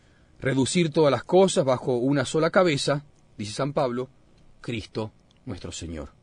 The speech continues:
Proclaman el día en que los poderes diabólicos sean por fin aniquilados, como se va a decir en el Apocalipsis capítulo veintiuno,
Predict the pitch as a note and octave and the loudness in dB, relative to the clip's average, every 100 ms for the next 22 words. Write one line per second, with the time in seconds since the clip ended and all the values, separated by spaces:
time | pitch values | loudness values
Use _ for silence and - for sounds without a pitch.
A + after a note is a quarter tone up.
0 | _ _ _ _ _ _ - - - _ | _ _ _ _ _ _ -20 -20 -20 _
1 | - - - - - B2 D#3+ E3 F3 D3+ | -20 -20 -20 -4 0 4 6 6 4 0
2 | C#3 E3+ F#3+ G3 G#3 - - - - - | 0 0 4 4 2 -8 -20 -20 -20 -8
3 | C3+ B2 C3 B2 A2+ - - - - - | -4 -2 0 0 0 -6 -12 -20 -20 -20
4 | - A#2 C3+ F#3+ E3+ D#3+ D#3 F3+ F#3 F3+ | -6 2 6 8 8 6 6 6 4 0
5 | F#3+ E3 - F3+ E3 C#3+ D3 - F3 D3+ | -2 -2 2 2 2 -2 -6 -4 -4 -4
6 | E3+ D#3+ D3 C#3+ C#3 C#3 - - - - | -4 -2 0 2 0 -4 -12 -20 -20 -16
7 | - A2 G#2+ B2+ B2 - _ B2+ A#2+ C3 | -10 -8 -4 -2 -2 -6 _ -2 -2 -2
8 | - A#2+ G#2 - B2+ B2 G#2+ G2 G2 G#2+ | -6 -8 -6 -4 -2 -2 -2 -4 -6 -6
9 | A2+ - - G2+ A2 A#2+ G2+ G2 G2+ A2+ | -8 -10 -10 -8 -6 -4 -4 -6 -4 -4
10 | G2+ F2+ | -4 -8